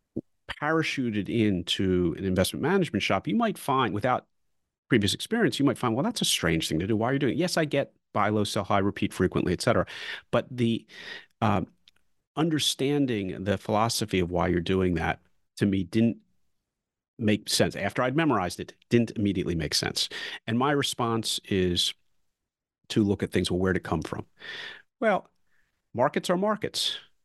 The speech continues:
Speculators are speculators. There's nothing wrong with that. Not illegal, not immoral, not unethical. Markets allocate capital. Uh, markets provide an opportunity for price discovery. Markets do all of these things. It's, it's, it's, it's all good. Um,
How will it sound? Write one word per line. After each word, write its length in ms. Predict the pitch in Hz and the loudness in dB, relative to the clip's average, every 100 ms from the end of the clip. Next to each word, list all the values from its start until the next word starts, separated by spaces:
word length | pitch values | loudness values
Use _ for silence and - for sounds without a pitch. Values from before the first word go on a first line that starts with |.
| - | -10
Speculators 640 | - - 104 120 123 131 | -4 -2 0 0 0 -2
are 60 | 131 | -2
speculators. 760 | - 151 - - 123 98 87 | 0 0 -2 0 2 4 2
There's 160 | - - | -2 -2
nothing 240 | 123 135 | 0 0
wrong 180 | 135 143 | 2 2
with 140 | 127 - | 0 -2
that. 320 | - - - - | -8 -10 -12 -6
Not 260 | 92 95 | -2 0
illegal, 320 | 104 120 139 | 0 0 0
not 220 | 131 110 107 | 0 0 0
immoral, 560 | 107 110 117 113 110 - - - | 0 2 2 0 -2 -14 -14 -2
not 140 | 104 | 2
unethical. 400 | 113 107 92 80 | 4 2 0 -4
Markets 500 | 85 90 113 - 107 | -2 2 2 2 0
allocate 380 | 87 85 - - | 0 0 -2 -4
capital. 560 | - 156 - 135 123 - - - - - | 0 0 2 -2 -4 -6 -14 -16 -10 -2
Uh, 280 | 101 92 92 - | 2 2 0 0
markets 500 | 107 110 - 101 - | 2 4 2 -2 -2
provide 640 | 107 98 95 92 92 87 | -2 0 2 2 2 0
an 120 | 95 | -2
opportunity 840 | 92 - - - 98 92 90 87 - - - | 0 0 -4 0 2 2 2 0 -2 -14 -20
for 260 | - 104 76 | -2 0 0
price 320 | - 139 - | 2 2 0
discovery. 500 | 135 - 127 113 107 | -4 -2 -2 2 0
Markets 460 | 98 101 104 85 - | 2 0 -2 -4 0
do 180 | 95 | 2
all 200 | 82 82 | 2 2
of 100 | 82 | 0
these 180 | 80 78 | 0 0
things. 180 | 73 - | 2 0
It's, 140 | 71 - | 0 0
it's, 220 | 92 85 - | 2 0 -2
it's, 240 | 90 - 101 | 0 -2 -2
it's 240 | 92 - | -2 2
all 160 | 80 76 | 2 2
good. 260 | 73 - - - - - - 104 | -2 -4 -10 -10 -8 -10 -6 0
Um, 260 | 104 98 | 2 0